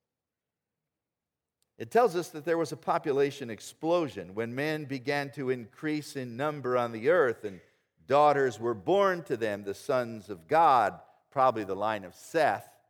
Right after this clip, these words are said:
the godly line, married the daughters of men, probably the line of Cain, the worldly line, and ro-, there rose up this huge population of people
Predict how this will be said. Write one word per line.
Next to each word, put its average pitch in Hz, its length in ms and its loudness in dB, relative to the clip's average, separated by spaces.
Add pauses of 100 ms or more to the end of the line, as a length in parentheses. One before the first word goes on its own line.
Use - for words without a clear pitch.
(180)
the 92 80 -12
godly 120 460 0
line, 87 420 -4 (460)
married 123 320 2
the 107 80 -4
daughters 123 500 2
of 104 160 -8
men, 120 440 -4
probably 123 360 0
the 107 140 -2
line 117 340 -2
of 92 180 -14
Cain, 101 680 -8
the 92 80 -14
worldly 104 560 0
line, 90 520 -8 (560)
and 120 320 -2
ro-, 143 160 6
there 131 200 2
rose 160 400 4
up 143 280 2
this 131 240 -4
huge 185 540 -8
population 170 1080 0
of 131 220 -8
people 104 560 -8